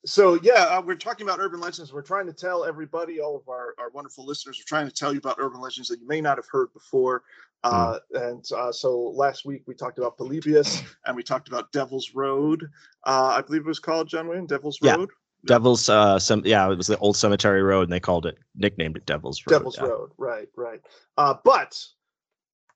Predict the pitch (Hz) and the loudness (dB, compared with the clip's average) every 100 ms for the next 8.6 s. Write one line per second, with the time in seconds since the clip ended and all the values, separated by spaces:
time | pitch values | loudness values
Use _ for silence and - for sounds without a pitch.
0 | _ _ 139 165 160 151 - 151 139 139 | _ _ -10 -8 -8 -8 -4 -2 -2 -6
1 | - 139 123 120 135 147 - - 214 208 | -8 -10 -10 -10 -8 -8 -10 -18 -16 -8
2 | 156 123 - 123 113 107 113 120 117 113 | -6 -6 -10 -12 -12 -12 -12 -10 -10 -14
3 | 117 - 127 120 120 123 160 151 123 123 | -14 -4 -4 -4 -6 -6 -4 -4 -4 -6
4 | 120 135 127 196 202 147 143 131 135 131 | 0 0 2 0 0 -2 -2 -4 -2 -2
5 | 127 131 - - 151 151 160 - 311 349 | -2 -8 -8 -2 0 2 0 4 6 6
6 | - _ _ _ _ - 92 95 98 180 | 4 _ _ _ _ -8 2 4 4 4
7 | 226 180 160 - - 220 165 - _ - | 4 2 -4 -16 -8 -6 -6 -10 _ -14
8 | 160 143 127 - 143 | -14 -12 -18 -14 -14